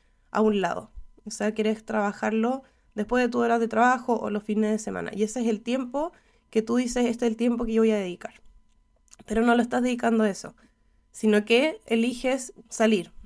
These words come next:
a una fiesta, por ejemplo. Eh, se-, prefieres salir a, a cualquier otra cosa que realmente es un objeto brillante, porque dices, "No, lo voy a pasar bien". Y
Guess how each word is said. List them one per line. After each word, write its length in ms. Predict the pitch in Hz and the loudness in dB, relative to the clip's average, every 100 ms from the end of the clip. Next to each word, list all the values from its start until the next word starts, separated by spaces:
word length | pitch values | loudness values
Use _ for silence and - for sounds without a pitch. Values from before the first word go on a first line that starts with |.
| - - | -18 -4
a 100 | 202 | 0
una 200 | 214 214 | 2 0
fiesta, 400 | 214 196 - 170 | 0 -4 -4 -8
por 140 | 175 | -8
ejemplo. 480 | 175 175 170 - - _ _ _ _ _ | -12 -14 -12 -14 -18 _ _ _ _ _
Eh, 280 | 190 190 190 | -6 -4 -4
se-, 180 | - 202 | -6 -8
prefieres 380 | - 196 208 214 | -6 -2 -2 0
salir 500 | 208 220 233 233 214 | 0 0 2 2 2
a, 320 | 220 220 214 | 4 4 2
a 60 | |
cualquier 300 | 214 214 247 | 0 -2 -2
otra 240 | 262 247 247 | -2 -2 0
cosa 520 | 226 214 - 202 277 _ _ _ _ _ | 0 -2 -2 -4 -6 _ _ _ _ _
que 180 | - 220 | 4 4
realmente 680 | 208 226 262 277 285 247 277 | 6 2 0 -4 -4 -4 -4
es 80 | |
un 240 | 269 269 269 | -2 -2 -2
objeto 320 | 247 254 254 | -4 -6 -6
brillante, 380 | 277 269 320 302 | -4 -2 -2 -2
porque 120 | 254 | -6
dices, 200 | 247 247 | -6 -4
"No, 180 | 262 285 | -2 -2
lo 100 | 254 | 0
voy 100 | 233 | 0
a 60 | 226 | 0
pasar 440 | 214 - 226 214 | -4 -2 -2 -2
bien". 400 | 220 277 349 359 _ _ _ _ _ _ _ _ _ | -2 -2 -2 -4 _ _ _ _ _ _ _ _ _
Y 440 | - 233 277 302 | -2 0 0 -2